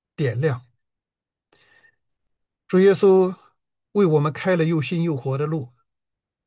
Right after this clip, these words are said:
他把我们与神之间和我们人与人之间的隔阂，在十字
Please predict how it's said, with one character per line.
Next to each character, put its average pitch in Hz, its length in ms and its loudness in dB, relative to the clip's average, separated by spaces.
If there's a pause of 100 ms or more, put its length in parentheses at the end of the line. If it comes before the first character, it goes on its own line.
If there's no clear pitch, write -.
(500)
他 175 180 -2
把 143 160 -2
我 143 220 -6
们 139 140 -6
与 135 160 -6
神 147 300 -6
之 208 280 -6
间 214 360 -4 (480)
和 160 460 -2
我 156 140 -4
们 147 320 -8
人 160 240 -4
与 160 80 -4
人 143 180 -4
之 165 160 -8
间 175 320 -4 (360)
的 135 120 -8
隔 139 280 -2
阂， 135 360 -6 (1300)
在 151 220 0
十 131 240 -6
字 165 160 -10